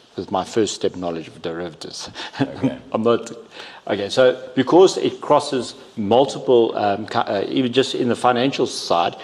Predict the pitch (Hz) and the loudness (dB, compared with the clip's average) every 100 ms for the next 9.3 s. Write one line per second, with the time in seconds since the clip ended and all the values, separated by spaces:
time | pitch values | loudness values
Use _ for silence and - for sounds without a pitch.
0 | - - 90 87 85 - 98 98 92 90 | -12 -4 -4 -4 -4 -2 -2 -4 -6 0
1 | 131 143 127 - 127 123 120 95 80 92 | 2 2 0 0 0 0 -4 -4 -2 -2
2 | 87 113 120 117 117 117 - 87 - - | 2 4 4 2 0 0 -6 -6 -6 -2
3 | 101 95 113 123 123 107 110 110 104 107 | -2 0 0 0 -2 -2 0 0 0 -4
4 | 110 - - - 92 87 82 - 151 151 | -6 -10 -20 -4 -2 -2 -2 2 4 4
5 | 143 - 101 104 - 98 98 104 95 90 | 2 -6 -6 -4 -2 -4 -4 -6 -4 -4
6 | 135 127 - 120 - - - 110 98 113 | -2 -2 -2 -4 -6 -16 -10 -8 -2 0
7 | 104 95 85 - 101 101 - 95 92 107 | 0 -2 -2 -2 -4 -4 -4 -2 0 2
8 | 110 104 98 95 92 95 92 90 - 98 | 0 0 -2 -2 -2 -2 -2 -6 -6 -4
9 | 85 - | -4 -4